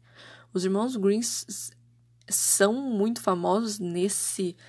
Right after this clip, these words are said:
ambiente dos contos de fadas. Muitas das histórias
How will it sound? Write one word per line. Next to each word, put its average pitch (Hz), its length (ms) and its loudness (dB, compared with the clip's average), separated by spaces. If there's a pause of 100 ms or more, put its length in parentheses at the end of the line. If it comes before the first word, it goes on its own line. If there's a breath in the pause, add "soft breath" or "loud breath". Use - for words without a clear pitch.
(260 loud breath)
ambiente 190 520 0
dos 180 200 -6
contos 180 340 -4
de - 80 -6
fadas. - 500 -2 (440 loud breath)
Muitas 240 480 -2
das 240 160 0
histórias 185 720 0